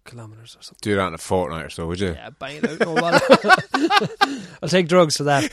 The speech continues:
Speaker 2: <laughs>
Speaker 1: Uh, but they, I, I've said they're my two kind of swan songs, yeah.
Speaker 2: Okay.
Speaker 1: Yeah.
Speaker 2: That's interesting that you would have that, like a sw-, a swan song.
Speaker 1: Yeah.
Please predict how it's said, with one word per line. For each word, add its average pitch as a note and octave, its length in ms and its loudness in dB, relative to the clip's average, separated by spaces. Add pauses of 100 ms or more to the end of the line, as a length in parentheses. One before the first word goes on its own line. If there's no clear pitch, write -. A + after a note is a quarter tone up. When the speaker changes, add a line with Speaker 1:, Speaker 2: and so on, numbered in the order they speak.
Speaker 2:
<laughs> A3 260 2
Speaker 1:
Uh, C#3+ 300 2 (100)
but D#3 160 0
they, F#3+ 240 4 (240)
I, E3+ 180 -4
I've D3 160 -4
said E3+ 220 0
they're E3+ 220 2
my D3 120 -2
two D3 300 -4
kind C3+ 200 -10
of - 80 -12
swan B2+ 400 -6
songs, - 460 -16
yeah. A2+ 100 -20 (280)
Speaker 2:
Okay. A2 380 -4
Speaker 1:
Yeah. B2+ 140 -14 (360)
Speaker 2:
That's F3+ 200 0
interesting C#3 480 2
that G2 160 -4
you G2 80 -4
would F#2 100 -4
have G2+ 280 -4
that, E2 320 -6
like E2 140 -12
a E2+ 60 -6
sw-, - 280 -8
a F#2 100 -6
swan F#2+ 360 -2
song. D#2+ 380 -8
Speaker 1:
Yeah. D3+ 380 -2